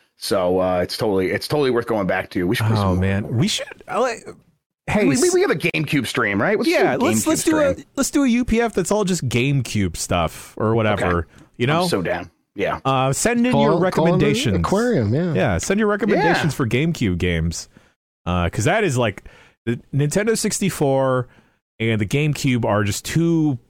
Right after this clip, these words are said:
Speaker 2: systems that I completely missed 'cause I was on, like, the PlayStation side of things, despite having, like, Game Boys and stuff.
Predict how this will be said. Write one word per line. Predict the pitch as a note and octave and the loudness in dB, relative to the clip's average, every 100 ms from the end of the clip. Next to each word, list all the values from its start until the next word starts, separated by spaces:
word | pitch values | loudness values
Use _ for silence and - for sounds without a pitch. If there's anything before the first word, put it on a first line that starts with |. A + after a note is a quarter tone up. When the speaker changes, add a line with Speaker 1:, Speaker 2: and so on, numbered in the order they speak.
| _ | _
Speaker 2:
systems | - - D3+ - E3 D3+ C3 | -10 -4 -2 0 0 0 0
that | G#2+ | 0
I | G#2+ | -2
completely | - G#2 - - C#3+ D3 C#3 A#2+ | -2 -6 -6 -2 0 0 0 0
missed | A2 F#2 - - | 0 -2 -4 -8
'cause | - G#2 | -4 -2
I | G#2 | 0
was | G2 | 0
on, | G2+ | 0
like, | G2 F2+ | 0 -2
the | F2+ | -6
PlayStation | - A2+ A2+ A2+ G2 G#2+ | -4 -4 0 -2 -2 -4
side | - G2 | -2 -2
of | F#2+ | -2
things, | - G#2 G2 F#2+ - - - | -2 -2 0 -2 -6 -14 -10
despite | A#2+ - A#2+ A2+ | -6 -4 -2 -2
having, | A#2 G#2+ G2 | 0 0 0
like, | F#2+ E2 - - | -2 -2 -6 -4
Game | A2 G2+ | -2 0
Boys | F#2 F2 D#2+ E2 | 0 0 -2 -4
and | E2 | -6
stuff. | - C#2 - - | -6 -6 -8 -16